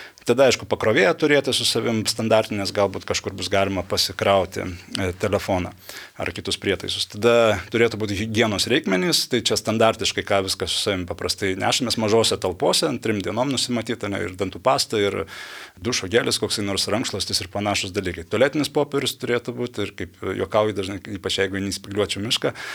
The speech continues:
tai tualetinis popierius labai pravers. Tai, žodžiu, Apsirūpinti higiena. Ir higiena mums svarbi tuo, kad jinai sukuria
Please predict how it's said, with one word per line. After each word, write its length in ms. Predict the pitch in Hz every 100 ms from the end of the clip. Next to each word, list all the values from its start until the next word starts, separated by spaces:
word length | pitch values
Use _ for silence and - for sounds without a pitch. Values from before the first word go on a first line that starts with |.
| - -
tai 120 | 107 117
tualetinis 320 | 127 - 110 -
popierius 340 | 123 123 - 127
labai 160 | 120 120
pravers. 340 | 120 123 117 - - - -
Tai, 140 | - 120 127 113
žodžiu, 300 | 127 123 139 - _ _ -
Apsirūpinti 680 | 127 - 139 180 196 175 170 170 - - - -
higiena. 460 | - 117 127 110 101
Ir 120 | 101
higiena 340 | 101 113 147 139
mums 240 | 117 107
svarbi 320 | 113 110 120
tuo, 220 | 127 139 135
kad 180 | 123
jinai 180 | 113 110 -
sukuria 440 | 135 123 110 104